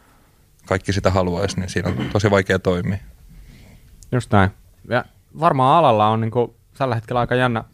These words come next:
Speaker 2: jännä fiilis sitten, oli sitten ihan keltä, miltä kantilta katsottuna tahansa. Niin nyt on mun mielestä jotenkin erityisen kiinnostava hetki vähän pureutua siihen, että millaista se pyöräkauppasysteemi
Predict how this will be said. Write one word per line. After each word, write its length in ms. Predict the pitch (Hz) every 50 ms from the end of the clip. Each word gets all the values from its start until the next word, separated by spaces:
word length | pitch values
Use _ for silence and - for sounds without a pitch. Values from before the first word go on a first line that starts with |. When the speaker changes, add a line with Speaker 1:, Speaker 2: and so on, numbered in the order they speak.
| - _
Speaker 2:
jännä 180 | - 123 120 113
fiilis 380 | 110 - 120 113 107 101 98 -
sitten, 280 | 107 - - - 104
oli 160 | 110 107 107
sitten 280 | 107 110 104 - - 117
ihan 140 | 107 113 - - - - - - - -
keltä, 260 | - 113 107 104 107 - - -
miltä 280 | - 123 120 117 113
kantilta 380 | - 113 110 110 110 107 107 113
katsottuna 460 | - 110 110 107 - - 110 107 107
tahansa. 580 | 107 - 92 110 107 104 90 80 76 - 80 - - - 185 - - - - 117 - -
Niin 320 | 90 87 87 87 87 85 -
nyt 180 | 107 104 -
on 60 | 104 98
mun 100 | 98 98
mielestä 220 | 95 95 - -
jotenkin 400 | 92 90 92 85 82 90 82 - - - - - - _
erityisen 720 | - 101 101 101 92 - - 82 80 78 - 85 80 82 - - - - - - _ - - _ _ _ _ _
kiinnostava 580 | - 120 120 113 104 95 87 - - 85 82 80
hetki 460 | 95 90 85 - - - - - - - - - - _ -
vähän 160 | 87 87 87
pureutua 500 | - - 95 95 92 85 76 - - 76
siihen, 380 | - - - 92 85 85 82 98 - - - -
että 140 | 85 78
millaista 360 | - 87 82 82 85 - - 92
se 100 | 92 82
pyöräkauppasysteemi 1500 | - 90 85 85 87 - - 95 87 - - - - - - - _ - - - 101 87 - - - 90 82 82 90 -